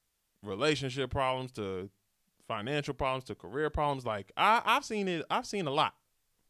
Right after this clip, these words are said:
But this year has really been tough 'cause I just didn't know what was next. I didn't know what to do. So who I call? Not Ghostbusters. <laughs>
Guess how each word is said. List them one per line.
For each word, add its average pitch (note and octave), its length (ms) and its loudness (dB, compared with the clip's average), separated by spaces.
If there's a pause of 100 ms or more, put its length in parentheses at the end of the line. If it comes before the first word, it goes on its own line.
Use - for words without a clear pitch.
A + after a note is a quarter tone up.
(380)
But B2+ 160 -8
this F#3+ 220 2
year F#3 120 2
has C3+ 180 0
really C#3+ 240 -2
been C3+ 180 -8
tough B2 280 -2 (1000)
'cause C3+ 160 -6
I D#3+ 100 4
just C#3+ 220 -2
didn't G#2+ 240 -2
know G#2+ 340 -2
what G#2 240 -2
was G2+ 160 -6
next. - 400 -14 (680)
I C3+ 120 0
didn't A#2 280 0
know B2 180 2
what A2 240 0
to F#2+ 100 -12
do. F2 220 -10 (1400)
So D#3 200 -6
who G#3 120 -4
I G3 120 0
call? D3+ 360 -2 (600)
Not A2+ 200 -8
Ghostbusters. C3+ 520 -6 (380)
<laughs> B3 120 2